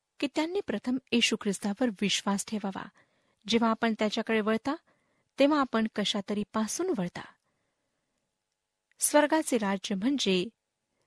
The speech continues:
स्वर्गाची पृथ्वीवरील सत्ता, आज जी आम्हाला अस्तित्वात असताना दिसत नाही. श्रोत्यांनो, लक्षात घ्या की प्रभू येशू ख्रिस्त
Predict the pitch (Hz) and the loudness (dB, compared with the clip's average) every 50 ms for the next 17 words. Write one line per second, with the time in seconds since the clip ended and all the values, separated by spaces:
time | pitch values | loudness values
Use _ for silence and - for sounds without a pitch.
0 | _ _ - - - - 247 247 247 262 269 269 - - 262 269 269 247 - - | _ _ -4 -2 2 2 2 4 4 2 0 0 0 0 0 0 0 -2 -2 -2
1 | 214 202 - - 226 202 202 202 208 208 202 - - - 214 - _ - - - | -2 -2 -2 -4 -4 -4 -2 -2 -2 -2 -2 -2 -2 -4 -6 -6 _ -10 -12 -10
2 | - 208 - _ _ _ _ _ _ _ _ _ _ _ _ _ - 214 226 247 | -10 -14 -18 _ _ _ _ _ _ _ _ _ _ _ _ _ 0 0 0 0
3 | 233 - - 240 220 202 - - 190 190 196 220 262 247 196 185 196 - _ - | 0 -2 -4 -4 -4 -4 -4 -6 -6 -4 -4 -4 -2 -2 -2 -2 -2 -6 _ -4
4 | 214 208 - - 233 220 - - 220 220 - - - - 190 - - 208 202 214 | -4 -4 -2 -4 -4 -4 -2 -4 -4 -4 -4 -6 -8 -8 -8 -6 -6 -6 -6 -4
5 | 208 180 196 185 - - 196 - - 208 208 - 196 196 190 - _ _ _ _ | -4 -4 -4 -4 -4 -6 -8 -6 -8 -8 -8 -8 -10 -12 -14 -14 _ _ _ _
6 | _ _ _ _ _ _ _ _ _ _ _ _ _ _ _ _ _ _ _ _ | _ _ _ _ _ _ _ _ _ _ _ _ _ _ _ _ _ _ _ _
7 | - 226 220 - 233 226 226 214 214 202 - - - 302 320 - - - 196 185 | -4 -2 -2 0 0 0 0 0 -2 -2 -4 -4 -4 -4 -6 -6 -6 -4 -4 -4
8 | 190 214 269 - _ _ _ _ _ _ _ _ _ _ _ _ - 285 - - | -4 -4 -8 -12 _ _ _ _ _ _ _ _ _ _ _ _ -6 -2 0 2
9 | 285 285 339 370 370 - - 254 - - 294 302 - - _ 220 | 2 4 4 2 2 0 -4 -8 -4 -4 -4 -4 -4 -6 _ -6